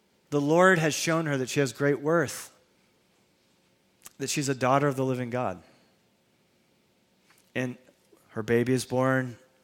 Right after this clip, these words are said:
They name her, him, God will hear. And she sees this. And we must see it too. This is the key, friends. This is the key. We either live life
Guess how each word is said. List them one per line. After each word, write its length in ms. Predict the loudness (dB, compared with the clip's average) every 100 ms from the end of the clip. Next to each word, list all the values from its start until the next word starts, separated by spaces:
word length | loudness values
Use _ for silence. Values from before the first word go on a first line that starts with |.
| _ _ _ _ _ _ -4
They 120 | -2
name 220 | 0 -2
her, 280 | -2 -4 -6
him, 380 | -6 -4 -4 -6 -12 _ -4
God 300 | 0 0 0
will 100 | -4
hear. 580 | -4 -2 -2 -2 -6 -12 _ _ _ _ _ _ _ _ _ _ _ _ _ -12
And 100 | -8
she 140 | -6
sees 320 | -4 -4 -4
this. 480 | -6 -6 -6 -8 -12 _ _ _ _ _ _ _ _ _ _ _ _ -10
And 160 | -6
we 120 | -2 2
must 240 | 2 2
see 140 | 0
it 140 | 0 -2
too. 220 | -10 -10 -16 _ _ _ _ _ _ _ _ _ _ _ _ _ _ _ _ _ _
This 180 | -2 -2
is 120 | -2
the 80 | -6
key, 340 | -4 -4 -4 -12
friends. 400 | -10 -8 -8 -8
This 180 | -8 -8
is 100 | -8
the 80 | -10
key. 300 | -8 -10 -10 -18 _ _ _ _ _ _ _ _ -20 -20 -10 4
We 140 | 6
either 280 | 8 6 4
live 320 | 4 6 6 8
life 520 | 8 8 6 -2